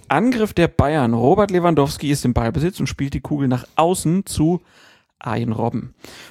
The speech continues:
Und der Ball ist gerade weg, da tritt der bereits verwarnte Emir Spahic Lewandowski auf den Fuß. Dankert, äh, Bastian Dankert, der Schiedsrichter, zögert kurz, pfeift, gibt Freistoß für Bayern, gibt aber nicht gelb-rot.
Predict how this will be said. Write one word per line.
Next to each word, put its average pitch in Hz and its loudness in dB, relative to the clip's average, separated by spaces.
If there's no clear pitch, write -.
Und 135 2
der 127 4
Ball 139 4
ist 160 -2
gerade 165 4
weg, 180 2
da 151 4
tritt - -2
der 175 4
bereits 156 2
verwarnte 156 2
Emir 196 2
Spahic 180 0
Lewandowski 165 2
auf 139 0
den 131 2
Fuß. 156 -4
Dankert, 165 -2
äh, 135 2
Bastian 135 2
Dankert, 143 2
der 135 2
Schiedsrichter, 139 -2
zögert 180 2
kurz, - 2
pfeift, - 0
gibt 180 0
Freistoß 170 2
für 160 0
Bayern, 156 2
gibt - -4
aber 127 2
nicht 139 0
gelb-rot. 151 2